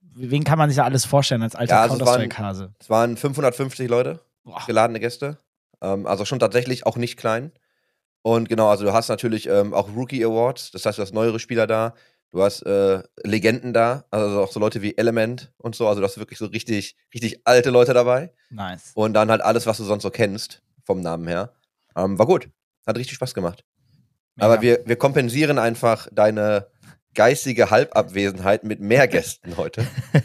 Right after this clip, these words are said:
Speaker 1: <laughs>
Speaker 2: Wir
Speaker 1: Gute
Speaker 2: sind, äh,
Speaker 1: Lösung.
Speaker 2: nicht allein und wir sind heute in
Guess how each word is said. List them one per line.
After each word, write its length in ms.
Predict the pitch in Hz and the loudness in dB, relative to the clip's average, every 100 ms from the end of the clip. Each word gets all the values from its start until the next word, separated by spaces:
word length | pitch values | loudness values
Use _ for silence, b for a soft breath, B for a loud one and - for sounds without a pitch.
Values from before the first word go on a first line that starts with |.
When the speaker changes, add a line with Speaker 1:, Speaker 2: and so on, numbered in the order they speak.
| - | 0
Speaker 1:
<laughs> 580 | 123 - - - 190 - | -10 -12 -12 -6 -6 -6
Speaker 2:
Wir 180 | 95 113 | 0 2
Speaker 1:
Gute 60 | 180 | 4
Speaker 2:
sind, 80 | |
äh, 180 | 180 220 | 6 4
Speaker 1:
Lösung. 160 | 107 113 | 4 0
Speaker 2:
nicht 240 | 151 - | -2 0
allein 560 | 101 95 87 117 175 175 _ | 2 4 4 0 -6 -16 _
und 260 | 107 110 - _ - | -8 -8 -12 _ -14
wir 260 | 98 107 | -4 -4
sind 220 | 101 147 | -2 -2
heute 440 | 151 135 143 131 123 | 2 2 2 2 2
in 280 | 113 110 110 | 0 -4 -6